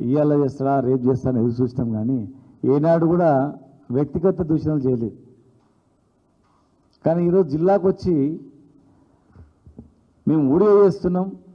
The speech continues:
ఏం చేయలేదు జిల్లాకు అని చెప్పి మాట్లాడడం,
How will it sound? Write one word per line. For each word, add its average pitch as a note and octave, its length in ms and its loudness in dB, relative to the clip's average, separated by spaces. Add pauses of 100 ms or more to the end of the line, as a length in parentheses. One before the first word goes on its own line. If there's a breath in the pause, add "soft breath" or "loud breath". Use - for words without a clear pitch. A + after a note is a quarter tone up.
(480)
ఏం G#3 340 2
చేయలేదు G3+ 260 2
జిల్లాకు E3+ 320 0
అని D#3 120 -4
చెప్పి C#3 140 -4
మాట్లాడడం, C3+ 540 -4